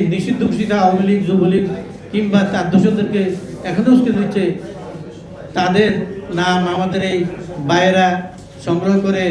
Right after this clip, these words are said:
তাদের ইতিহাস এখানে দেওয়া হয়েছে। আমি একটি একটি করে তাদের নাম ঘোষণা করতেছি। এই সমস্ত সংস্কারের পরে, বিচারের পরে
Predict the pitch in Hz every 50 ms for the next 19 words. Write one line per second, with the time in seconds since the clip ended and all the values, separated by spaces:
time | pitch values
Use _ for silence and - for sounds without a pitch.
0 | 170 175 175 170 165 175 175 170 165 170 - 156 139 208 208 190 - - 165 170
1 | 180 175 170 170 165 151 143 147 - - 127 120 117 - - - - - - -
2 | - - - 151 156 175 180 175 175 170 - - - - - - - - - 220
3 | 220 - 226 226 233 233 233 226 - - - 202 175 170 175 - 202 - - 131
4 | 180 202 202 196 190 185 175 180 185 185 175 180 175 175 180 185 175 156 165 170
5 | 175 175 170 165 - - - - - - - - - - - - - - - -
6 | - 165 147 - 185 175 180 - - 180 170 - - 170 165 165 - - 175 170
7 | 170 165 - - - 151 151 151 151 - - - - - 135 143 156 - 165 165
8 | 160 160 156 151 - - - 151 151